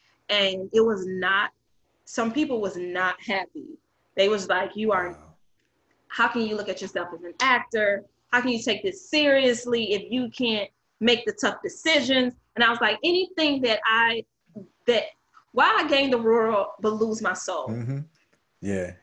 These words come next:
Speaker 1: I
Speaker 2: yep.
Speaker 1: can't.
Speaker 2: Yep.
Speaker 1: I can't. If I can't take Jesus with me, why would I want to be
Speaker 2: Yeah.
Speaker 1: there? And
Speaker 2: It's
Speaker 1: that's just,
Speaker 2: yeah.
Speaker 1: I can't.
Speaker 2: Yeah,
Speaker 1: I
Speaker 2: no, this is
Speaker 1: can't.
Speaker 2: good. This is good. 'Cause I've, I've been, um, lately reading a lot about,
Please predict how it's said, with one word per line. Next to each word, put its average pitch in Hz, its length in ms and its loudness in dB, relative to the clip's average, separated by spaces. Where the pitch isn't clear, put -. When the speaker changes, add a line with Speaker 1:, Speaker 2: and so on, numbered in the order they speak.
Speaker 1:
I - 20 -12
Speaker 2:
yep. 104 220 -2
Speaker 1:
can't. - 480 0
Speaker 2:
Yep. 190 280 -6
Speaker 1:
I - 60 -4
can't. 349 340 0
If 226 120 -4
I 330 180 4
can't 381 220 -2
take 330 200 -2
Jesus 277 360 0
with 302 240 -4
me, 294 220 0
why 285 220 2
would 311 140 2
I 247 140 4
want 233 320 -2
to 240 60 -8
be 240 340 -4
Speaker 2:
Yeah. - 100 -2
Speaker 1:
there? 151 220 -8
And 294 100 6
Speaker 2:
It's 403 80 6
Speaker 1:
that's 427 120 2
just, 392 120 2
Speaker 2:
yeah. 92 280 2
Speaker 1:
I - 20 0
can't. 403 600 4
Speaker 2:
Yeah, 92 220 2
Speaker 1:
I 90 40 0
Speaker 2:
no, 92 140 2
this - 200 6
is - 100 6
Speaker 1:
can't. - 40 -2
Speaker 2:
good. 87 420 0
This 101 200 -6
is 90 80 -6
good. 90 280 -2
'Cause 113 140 0
I've, 117 280 2
I've 120 180 0
been, 95 280 0
um, 82 460 -8
lately 98 400 -2
reading 92 340 -4
a 87 40 -8
lot 82 300 -6
about, 80 420 -8